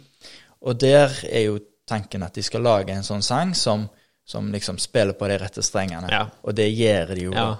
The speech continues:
Speaker 1: Og det er, det er kjempeløye, men det er jo kjempebra.
Speaker 2: Ja, jeg lurer på om jeg har sett det.
Speaker 1: Ja.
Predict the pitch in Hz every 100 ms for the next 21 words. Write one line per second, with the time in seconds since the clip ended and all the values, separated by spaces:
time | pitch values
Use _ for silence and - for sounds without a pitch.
0 | - 107 117 120 120 - - 135 117 -
1 | 123 - 104 113 147 107 104 90 98 -
2 | 98 - 80 117 113 104 - 120 117 107
3 | 107 113 107 101 107 117 120 - _ _
4 | _ _ _ - - - 120